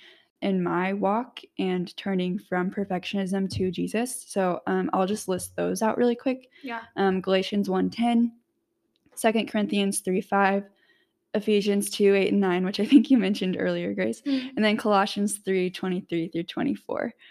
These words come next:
Speaker 1: Um, those are all really great scriptures to memorize if you're battling perfectionism. And then I think it's also just remembering that it is a daily decision to die your-, die to yourself.
Speaker 2: Yeah.
Speaker 1: I have to check myself on this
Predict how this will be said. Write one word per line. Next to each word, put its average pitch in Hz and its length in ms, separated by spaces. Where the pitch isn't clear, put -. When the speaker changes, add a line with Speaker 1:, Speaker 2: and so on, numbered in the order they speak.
Speaker 1:
Um, 190 160
those 190 220
are 202 220
all 180 340
really 180 480
great 175 540
scriptures 196 480
to - 100
memorize 190 480
if 190 160
you're 185 320
battling 180 680
perfectionism. 254 800
And 214 100
then 208 80
I 214 80
think 247 240
it's 254 220
also 202 260
just 285 240
remembering 208 440
that 180 260
it 196 100
is 220 140
a 240 160
daily 170 340
decision - 460
to 208 100
die - 140
your-, - 180
die - 200
to - 120
yourself. - 420
Speaker 2:
Yeah. 247 140
Speaker 1:
I 202 160
have 214 220
to 180 120
check - 240
myself - 380
on - 160
this - 260